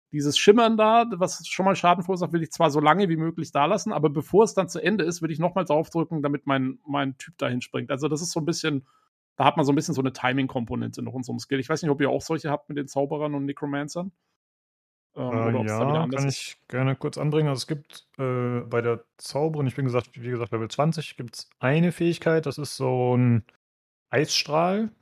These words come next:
Speaker 2: der die Gegner verlangsamt und der wird gechannelt. Das fand ich ganz interessant. Also das ist nicht nur einmal drücken und dann ist er auf Cooldown, sondern du hast halt so eine, da ist es dann so ein bisschen wie mit Mana. Also du hast eine Leiste sozusagen, die am Rand runtergeht und du kannst ihn halt immer wieder triggern, bis diese Leiste leer ist.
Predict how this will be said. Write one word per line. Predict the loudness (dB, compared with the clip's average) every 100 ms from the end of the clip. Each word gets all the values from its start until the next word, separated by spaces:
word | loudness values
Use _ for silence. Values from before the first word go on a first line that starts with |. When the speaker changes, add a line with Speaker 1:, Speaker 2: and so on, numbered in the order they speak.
| _ _ _
Speaker 2:
der | -10
die | -8
Gegner | -6 -8
verlangsamt | -2 0 2 0 2
und |
der | 2
wird | 2 0
gechannelt. | 2 4 6 4 2
Das | -2
fand | 0
ich | 2
ganz | 0
interessant. | -2 0 4 4
Also | 2 0
das | 0 0
ist | 2
nicht | 2 4
nur | 4 4
einmal | 4 6 6
drücken | 4 2 4 4
und | 4
dann | 4
ist | 4
er | 4
auf | 2
Cooldown, | 0 2 6 6
sondern | 6 6
du | 6
hast | 4
halt | 2
so | 6
eine, | 6 6 2 -14 _ _ _ _ -4
da | 0
ist | 0
es | 0
dann | 2 4
so |
ein | 4
bisschen | 4 2
wie | 2
mit | 2
Mana. | 4 6 6
Also | 4 4
du |
hast | 4 6
eine | 6
Leiste | 6 4 -2
sozusagen, | -4 -4 2 2 4 0 -4 _
die | -4 2
am | 4
Rand | 4 4
runtergeht | 2 2 2 0 2
und | -4
du | -2
kannst | 0 2 4
ihn |
halt | 4 4
immer | 2 0
wieder | 2 2 0 -4
triggern, | -2 4 6 6 4 -2 _ _ _ _ -2
bis | 0
diese | 0 0
Leiste | 6 6 6 4
leer | -2 0 0
ist. | -2 -8 -16